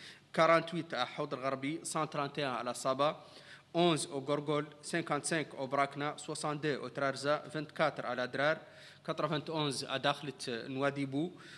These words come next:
seize au Tagan, cinquante et un à Gdimaka, dix-sept à Tir Zamour, cent dix nouveaux tests ont été réalisés à Linchiri, huit cent quatre-vingt-et-un, euh, à Nouakchott Ouest,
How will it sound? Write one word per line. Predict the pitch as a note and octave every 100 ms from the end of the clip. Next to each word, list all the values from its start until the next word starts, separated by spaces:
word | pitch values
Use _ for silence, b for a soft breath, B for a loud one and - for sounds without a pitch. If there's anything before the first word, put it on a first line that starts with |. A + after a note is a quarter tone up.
| B
seize | - - E3+ D#3 -
au | - C3
Tagan, | C#3+ C3 D3 D#3
cinquante | - D#3+ D3 D3+ C3+
et | D3
un | C3
à | B2
Gdimaka, | B2+ B2 C3 C3 C3+ D#3 F3+ - -
dix-sept | C#3 D3 F#3+ E3+ - - -
à | C3 B2+ B2 B2+
Tir | D#3+
Zamour, | C#3 C#3 C3+ C#3+ D#3 - -
cent | - D#3+ D#3+ D3+ B2+
dix | D#3 D3+
nouveaux | C#3+ B2+
tests | C3+ E3 C#3+
ont | C3
été | C3+ D3 C#3 D3 B2 B B B B -
réalisés | C#3 D#3 D3 C#3+ D3
à | C3 B2+
Linchiri, | C#3 C#3+ - C#3 C#3 D#3 - - - D#3+
huit | E3 D#3+
cent | - D3+
quatre-vingt-et-un, | C#3+ D3 C#3 C#3 C#3 C#3 C#3 D3 C#3+ B B B B B C3
euh, | C3+ C3+ C3+
à | D3
Nouakchott | D3 C#3+ D3 C3 D#3
Ouest, | D#3 - -